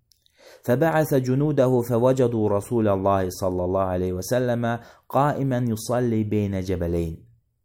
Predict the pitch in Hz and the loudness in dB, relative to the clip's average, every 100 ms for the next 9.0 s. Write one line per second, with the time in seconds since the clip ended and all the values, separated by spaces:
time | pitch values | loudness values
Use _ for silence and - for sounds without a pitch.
0 | - 107 113 110 101 113 123 113 98 90 | -2 2 2 0 -4 0 0 0 -2 -4
1 | 90 - - - _ _ _ _ _ _ | -6 -8 -14 -14 _ _ _ _ _ _
2 | _ _ _ - - - 110 110 107 104 | _ _ _ -20 -20 -10 2 4 4 2
3 | - - _ _ _ _ _ _ _ _ | -6 -20 _ _ _ _ _ _ _ _
4 | _ - - 117 110 110 117 - 107 120 | _ -20 -8 -4 -2 0 -2 -2 -2 0
5 | 143 143 _ _ _ _ _ _ - 120 | -2 -8 _ _ _ _ _ _ -2 0
6 | 123 110 131 139 - 120 110 104 95 101 | 0 0 -2 -2 0 -2 0 -2 -2 -6
7 | 98 90 92 101 101 92 92 87 87 98 | -4 -4 -4 -4 -4 -4 -4 -4 -4 -2
8 | 113 131 107 101 101 95 92 107 120 | -2 -2 -4 -6 -4 -6 -4 -2 -4